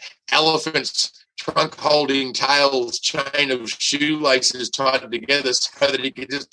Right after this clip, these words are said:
turn the light on and off without, like, lifting his head off the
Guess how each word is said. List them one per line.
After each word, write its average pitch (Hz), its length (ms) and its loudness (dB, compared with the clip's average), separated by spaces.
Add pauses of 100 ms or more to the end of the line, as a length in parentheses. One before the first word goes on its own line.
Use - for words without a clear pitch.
turn 139 200 -2
the 131 80 -2
light 127 320 4
on 120 220 -4 (840)
and 127 140 4
off 123 360 4
without, 135 500 2
like, 120 300 2
lifting 131 400 -4
his 117 260 -2
head 127 220 -2
off 117 180 0
the 101 100 -4